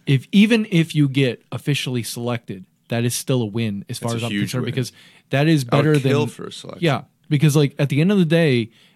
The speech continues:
Speaker 1: there's hundreds, maybe even thousands of people that submitted to that shit, and for you to be still selected is still a win.
Speaker 2: Still a
Speaker 1: So
Speaker 2: win.
Speaker 1: when
Speaker 2: Agreed.
Speaker 1: I tell people that, I'm like, "That's still the same." So I look at it like this, is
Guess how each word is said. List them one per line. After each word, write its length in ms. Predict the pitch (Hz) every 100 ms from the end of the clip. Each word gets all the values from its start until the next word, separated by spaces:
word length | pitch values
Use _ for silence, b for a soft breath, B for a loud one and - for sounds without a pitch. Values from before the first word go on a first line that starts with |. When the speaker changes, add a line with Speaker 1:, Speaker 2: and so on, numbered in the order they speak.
| b
Speaker 1:
there's 320 | 139 139 127 -
hundreds, 480 | - 165 165 147 -
maybe 220 | 147 139
even 180 | 131 127
thousands 420 | 139 139 135 139
of 60 | 120
people 260 | - 127 123
that 60 |
submitted 440 | 107 - 131 131 110
to 60 |
that 200 | 107 104
shit, 300 | - - 110
and 100 | -
for 80 | 113
you 200 | 117 135
to 80 | 139
be 240 | 117 117
still 260 | 110 - 139
selected 560 | - 117 117 120 139 107
is 60 |
still 160 | - 107
a 60 |
win. 200 | 95 98 - _ b b
Speaker 2:
Still 240 | - -
a 20 |
Speaker 1:
So 140 | - 123
Speaker 2:
win. 120 | 120 - -
Speaker 1:
when 100 | 120
Speaker 2:
Agreed. 140 | 131 135
Speaker 1:
I 100 | 139
tell 180 | 160
people 240 | 151 147 117
that, 220 | 113 107
I'm 80 | -
like, 140 | 110 101
"That's 200 | 110 -
still 180 | - 107
the 80 |
same." 280 | 101 113 101 - b b b b
So 480 | - 147 131 123 -
I 80 | 127
look 160 | 139
at 80 | 147
it 60 | 131
like 180 | 123 -
this, 320 | 107 98 -
is 400 | 113 107 -